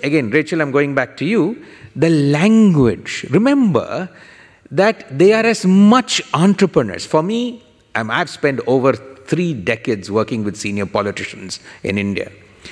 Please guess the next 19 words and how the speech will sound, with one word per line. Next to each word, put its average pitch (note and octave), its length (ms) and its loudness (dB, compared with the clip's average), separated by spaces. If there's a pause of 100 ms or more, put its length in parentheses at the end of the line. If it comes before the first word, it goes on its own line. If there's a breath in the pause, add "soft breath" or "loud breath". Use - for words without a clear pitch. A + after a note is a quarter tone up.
(120)
And D3+ 160 -2
if E3 80 -4
there's F3+ 180 0
one F#3+ 600 0
lesson E3 340 0
that C#3 140 0
I C3+ 120 2
repeatedly D#3 680 0
take A#2 260 -2
away B2+ 200 2
and A#2+ 80 -2
I A2 80 -2
want A2+ 180 -2
to G#2+ 80 -4
share A3+ 260 0
with B2 160 -4
you, D3 260 -4 (360 loud breath)
they C3+ 380 0
are C3 280 -2